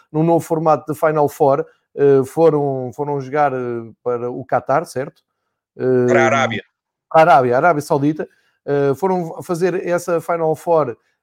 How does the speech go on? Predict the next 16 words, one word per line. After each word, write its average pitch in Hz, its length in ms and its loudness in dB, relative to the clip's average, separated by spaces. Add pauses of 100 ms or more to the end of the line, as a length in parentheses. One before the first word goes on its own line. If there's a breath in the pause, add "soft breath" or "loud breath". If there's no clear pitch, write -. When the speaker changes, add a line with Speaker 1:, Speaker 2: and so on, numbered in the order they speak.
Speaker 1:
eh, 139 340 0
em 180 60 4
janeiro, 160 500 2 (440)
eh, 156 280 0
e, 190 400 -4
eh, 196 40 -6 (240)
derivado 165 520 0
da, 147 160 0
da, 139 240 -2
da 147 80 -2
situação, 160 400 -6
como 160 180 -8
tu 160 80 -14
estás 156 260 -4
a 151 60 -2
dizer, 160 360 -2